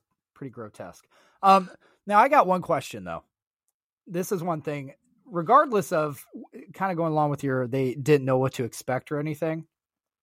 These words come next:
Regardless of that, they're robot suits,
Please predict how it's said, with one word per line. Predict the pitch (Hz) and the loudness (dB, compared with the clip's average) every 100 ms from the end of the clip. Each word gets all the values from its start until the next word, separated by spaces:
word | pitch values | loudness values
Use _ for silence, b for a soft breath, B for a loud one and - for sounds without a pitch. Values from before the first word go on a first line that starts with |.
| _ _ _ | _ _ _
Regardless | 160 151 196 202 170 147 | -4 4 6 6 2 -4
of | 120 | -4
that, | 104 - _ _ _ _ _ _ - | -4 -4 _ _ _ _ _ _ -4
they're | 135 196 202 196 160 _ _ _ _ - | 2 4 6 4 2 _ _ _ _ -2
robot | 139 156 143 123 - | 4 6 6 4 -2
suits, | 120 90 - - - | -6 -8 -10 -18 -18